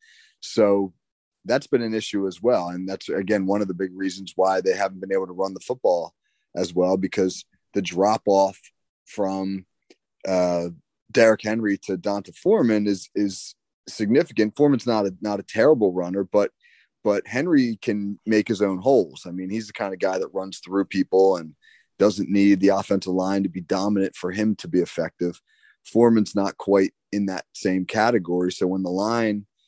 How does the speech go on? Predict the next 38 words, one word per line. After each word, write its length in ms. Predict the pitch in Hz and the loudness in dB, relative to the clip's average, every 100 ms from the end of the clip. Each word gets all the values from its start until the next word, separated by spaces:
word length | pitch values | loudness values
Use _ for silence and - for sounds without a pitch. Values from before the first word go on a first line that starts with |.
| _ _ | _ _
isn't 340 | - 104 101 - | -6 -4 -4 -2
really 220 | 104 92 | 2 0
pushing 400 | - 123 - 104 | 0 -2 0 0
people 340 | 104 95 92 | 0 0 2
off 100 | 90 - | 0 -2
the 60 | |
ball, 280 | 82 139 113 | 2 4 4
especially 420 | 101 - 120 - | 0 -4 -4 -4
when 160 | 92 90 | -6 -4
defenses 460 | 98 98 92 - 87 | -6 -4 -6 -6 -8
are 100 | 87 | -2
loading 340 | 90 101 95 | 2 2 2
the 60 | 87 | 0
box, 480 | 101 113 101 - | 0 2 -2 -6
you 80 | 90 | -8
know, 260 | 85 90 90 | -6 -4 -4
and 120 | 85 _ - | -4 _ -4
getting 220 | - 98 | -2 -2
that 120 | 95 | -2
extra 240 | 90 - | -4 -4
blocker 460 | 87 92 107 - 85 | -2 0 -2 0 -2
up 80 | 82 | -2
there, 240 | 82 82 90 - - - - _ | -4 -4 -6 -16 -20 -20 -20 _
uh, 300 | 85 87 87 98 - | -6 -4 -4 -6 -8
he's 240 | 92 110 | -2 0
not 160 | 104 98 | 2 0
a 60 | |
guy 220 | 92 95 92 | 2 0 0
that 100 | 87 | 0
makes 260 | 95 92 | -2 -2
teams 280 | - 92 87 | -2 -2 -4
pay 340 | - 110 107 | -4 2 4
the 140 | 92 87 | 2 0
way 180 | 90 85 | -4 -2
that, 180 | 85 - _ _ - | -6 -6 _ _ -8
that 160 | 87 87 | -6 -2
Henry 300 | 107 110 87 | 0 0 0
can. 340 | 90 82 85 | -4 -8 -10